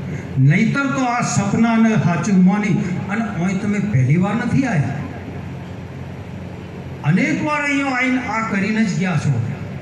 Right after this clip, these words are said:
પણ જન્મ મરણના ફેરામાંથી અમારી મુક્તિ મેળવી ન શક્યા, આત્મા સુધી પહોંચી ન શક્યા.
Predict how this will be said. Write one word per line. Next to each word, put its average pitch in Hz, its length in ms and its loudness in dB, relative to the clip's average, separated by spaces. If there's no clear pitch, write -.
પણ 202 180 2
જન્મ 196 500 0
મરણના 175 420 2
ફેરામાંથી 147 680 4
અમારી 135 300 4
મુક્તિ 127 400 0
મેળવી 113 480 2
ન 143 120 4
શક્યા, 123 360 -2
આત્મા 180 340 2
સુધી 151 320 2
પહોંચી - 440 4
ન 147 140 6
શક્યા. 127 340 0